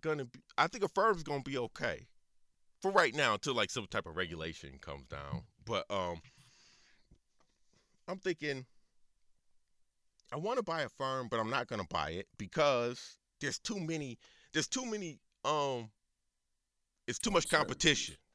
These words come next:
Speaker 1: You got Klarna.
Speaker 2: Competition, uncertainties.
Speaker 1: Yeah, yeah, yeah, you got, you got Klarna. You got Visa doing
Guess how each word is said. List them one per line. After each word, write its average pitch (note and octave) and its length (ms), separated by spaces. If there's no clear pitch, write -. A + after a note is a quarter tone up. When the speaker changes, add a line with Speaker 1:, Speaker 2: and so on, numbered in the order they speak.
Speaker 1:
You G#2+ 120
got F#2+ 220
Klarna. A2+ 360
Speaker 2:
Competition, F#2+ 300
uncertainties. F#2+ 920
Speaker 1:
Yeah, C#3+ 200
yeah, - 100
yeah, E3+ 120
you D#3 180
got, D#3+ 140
you C3 60
got G#2+ 180
Klarna. B2 340
You F2 80
got F#2+ 220
Visa B2 360
doing D#2+ 260